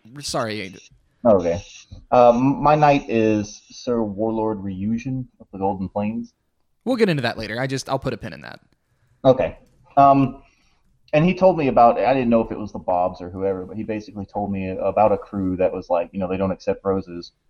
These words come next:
Speaker 2: And he was thinking about doing something similar with a fighting company that he was in. And I was like, "Man, it doesn't have to be a fighting company. Anybody can take on that mantle." And so my thing is, like, when I get a rose, I basically, I say, "Service is its own reward," and I,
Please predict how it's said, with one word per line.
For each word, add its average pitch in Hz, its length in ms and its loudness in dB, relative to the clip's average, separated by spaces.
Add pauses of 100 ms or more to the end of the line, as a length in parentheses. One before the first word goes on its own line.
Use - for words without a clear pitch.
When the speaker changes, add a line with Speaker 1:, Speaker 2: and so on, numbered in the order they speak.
(520)
Speaker 2:
And 117 80 6
he 117 80 8
was 117 100 4
thinking 113 220 2
about 95 220 4
doing 98 200 0
something 92 340 -2
similar 95 360 0
with 90 100 -2
a 87 60 -2
fighting 110 320 4
company 90 300 -4
that 82 120 -6
he 90 100 -8
was 87 180 -10
in. 87 240 -8 (640)
And 98 80 2
I 95 60 6
was 92 100 0
like, 87 160 0
"Man, 113 200 2
it 107 60 0
doesn't 120 180 2
have 123 100 4
to 120 60 -2
be 104 80 -2
a 92 60 -2
fighting 110 300 2
company. 92 300 -6
Anybody 113 240 -2
can 92 140 -10
take 92 200 -8
on 87 120 -4
that 85 160 -6
mantle." 101 420 -4
And 92 100 -12
so 98 280 4
my 113 160 6
thing 107 220 4
is, 92 120 0
like, 92 180 4
when 95 120 0
I 98 80 4
get 98 160 0
a 101 60 4
rose, 92 540 0
I 92 140 0
basically, 98 320 -4
I 95 80 2
say, 92 380 -2 (140)
"Service 104 440 -2
is 101 160 -2
its 101 140 -4
own 104 160 4
reward," 98 480 2
and 87 100 -6
I, 87 140 -2